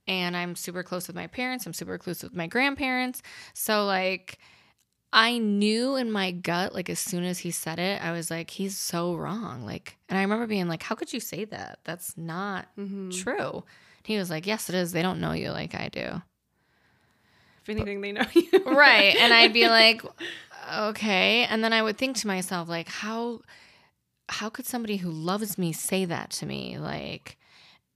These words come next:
Speaker 1: and that's what I mean, where it started to be like, I wasn't trusting myself anymore. So then I would, that's when it started to be like, "Oh, maybe I am crazy. Maybe no one does love." Like, it just,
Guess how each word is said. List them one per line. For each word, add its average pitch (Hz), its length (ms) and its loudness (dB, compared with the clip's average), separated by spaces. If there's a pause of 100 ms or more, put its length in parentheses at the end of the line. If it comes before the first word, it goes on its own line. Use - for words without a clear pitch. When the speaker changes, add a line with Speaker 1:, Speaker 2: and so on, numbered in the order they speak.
Speaker 1:
and 185 160 0
that's 185 220 2
what 190 80 0
I 180 80 2
mean, 185 240 -2
where 175 120 -4
it 165 100 -8
started 165 340 -4
to 175 140 -4
be 165 200 -4
like, 143 400 -6
I 160 320 -4 (120)
wasn't 175 520 -4
trusting 165 480 -4
myself 147 580 -6
anymore. 240 680 -4
So 180 240 -2
then 175 160 -2
I 170 120 -2
would, 170 260 -8 (360)
that's 180 380 0
when 175 100 -4
it 151 180 -10
started 131 340 -6
to - 60 -12
be 131 180 -10
like, - 280 -14 (280)
"Oh, - 260 -12 (1300)
maybe 165 300 -4
I 190 120 -2
am 320 260 -6
crazy. 156 380 -10
Maybe 151 280 -8
no 214 120 -6
one 247 180 -6
does 339 300 -6
love." - 180 -14
Like, 175 240 -2
it 180 280 -6
just, 208 420 -4